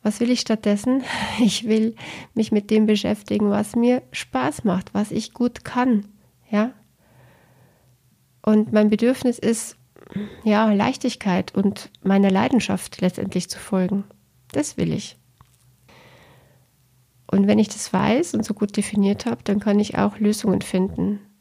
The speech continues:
Nämlich mir jemanden suchen, der mir da wenigstens einen Teil der Arbeit abnehmen kann. Und das habe ich jetzt zum Glück auch gefunden. <laughs> Und damit dürfte sich der Schnupfen in kürzester Zeit in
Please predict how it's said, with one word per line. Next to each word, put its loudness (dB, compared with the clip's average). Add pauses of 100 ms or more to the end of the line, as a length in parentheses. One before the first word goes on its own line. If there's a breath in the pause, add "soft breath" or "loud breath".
(160)
Nämlich 0 (220)
mir 4
jemanden 2
suchen, 2
der 2
mir 4
da 0
wenigstens -2
einen 2
Teil 0
der 0
Arbeit 0 (300)
abnehmen 2
kann. -2 (1000 loud breath)
Und 4
das 0
habe 4
ich 0
jetzt -6
zum -4
Glück -2
auch 0
gefunden. -2 (160)
<laughs> -2
Und 4
damit 2
dürfte 2
sich 0
der 0
Schnupfen 0 (440 loud breath)
in 4
kürzester 0
Zeit -2 (760 loud breath)
in 4